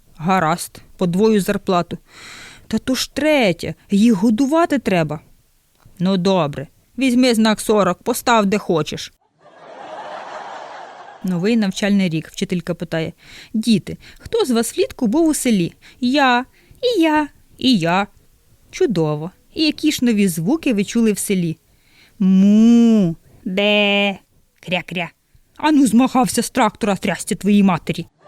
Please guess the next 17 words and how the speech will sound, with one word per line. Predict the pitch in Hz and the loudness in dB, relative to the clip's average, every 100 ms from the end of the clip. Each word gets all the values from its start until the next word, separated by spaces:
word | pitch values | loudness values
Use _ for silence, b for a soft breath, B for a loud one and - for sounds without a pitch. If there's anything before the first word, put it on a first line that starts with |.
| - - - - - - - - - - - - - - - - - - - | -20 -20 -20 -18 -16 -16 -16 -16 -16 -16 -16 -16 -18 -20 -20 -20 -20 -20 -8
«Лікарю, | 254 233 233 247 247 - B B B B | -2 0 -2 -4 -8 -12 B B B B
я | 262 285 | -2 2
не | 294 | 2
можу | 277 254 247 | 2 2 0
більше | 240 254 254 | -2 -2 -6
платити | 254 240 269 247 | -4 -4 -4 -4
за | 233 | -2
лікування. | 240 247 254 240 233 226 233 233 _ b b | -2 -2 -4 -2 0 2 0 -4 _ b b
У | 330 | -6
мене | 320 320 330 | -2 0 0
гроші | 311 330 - | 0 0 -2
скінчилися». | - - 247 - 240 220 214 208 - _ _ _ _ _ - _ _ | -10 -4 -4 0 0 0 -2 -10 -12 _ _ _ _ _ -20 _ _
«Ну | 640 494 | -2 2
і | 240 | 2
добре, | 208 214 202 | 2 2 0
що | 185 - | -4 -2
одужали». | 202 185 196 190 190 | 0 2 2 2 -2